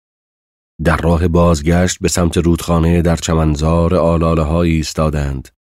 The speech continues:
دوربینش را به آنکا داد و خواست از او عکس بگیرد. همانطور که مادرش خواسته بود، آفتاب پشت سرش بود و موهایش مثل هالهٔ نور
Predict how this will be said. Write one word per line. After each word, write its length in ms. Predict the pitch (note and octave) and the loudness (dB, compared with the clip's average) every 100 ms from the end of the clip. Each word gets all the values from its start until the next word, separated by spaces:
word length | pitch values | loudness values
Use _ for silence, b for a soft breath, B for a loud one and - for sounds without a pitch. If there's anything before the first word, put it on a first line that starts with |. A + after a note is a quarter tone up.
| _ _ _ - | _ _ _ -2
دوربینش 580 | F2 D#2+ E2+ E2+ E2+ F2 | 0 2 2 2 0 0
را 300 | E2+ E2+ E2+ | 0 2 0
به 260 | D#2 E2+ | 0 0
آنکا 380 | D#2 D#2+ D2+ E2+ | 0 -2 -2 -2
داد 320 | E2 D#2+ D#2+ | 0 -2 -2
و 60 | D#2 | -4
خواست 420 | D2+ D#2+ D#2 - | -2 -4 -4 -4
از 140 | D#2 - | -6 -4
او 200 | D2+ - | -4 -2
عکس 360 | D2 C#2+ - | -6 -6 -10
بگیرد. 460 | - B1 B1 - - b b b b b _ _ _ _ _ | -12 -14 -14 -18 -20 b b b b b _ _ _ _ _
همانطور 460 | D#2 F2 F2 G2 F#2 | 0 0 2 0 0
که 100 | G2 | 2
مادرش 400 | F2+ F2+ F2+ - | 2 2 0 -2
خواسته 380 | F2+ E2 - | -2 -2 -2
بود، 380 | E2 F2 E2 - - | 0 2 0 -4 -8
آفتاب 580 | - F2 D#2+ - E2+ F2 | -2 -2 -2 -2 -2 0
پشت 300 | - E2+ - | -2 -4 -2
سرش 380 | E2 F2 F2 - | -2 -2 -2 -4
بود 300 | F2 F2 E2 | -2 0 2
و 300 | E2+ E2+ E2+ | 2 2 2
موهایش 680 | E2+ D#2 D#2+ D#2+ E2+ E2 - | 0 0 -2 -2 -2 -6 -6
مثل 260 | E2 - E2+ | -6 -4 -4
هالهٔ 560 | D2 D#2+ D#2 E2 E2 | -2 -2 -2 -2 -2
نور 440 | D#2 D#2 E2 D#2+ | 0 0 2 0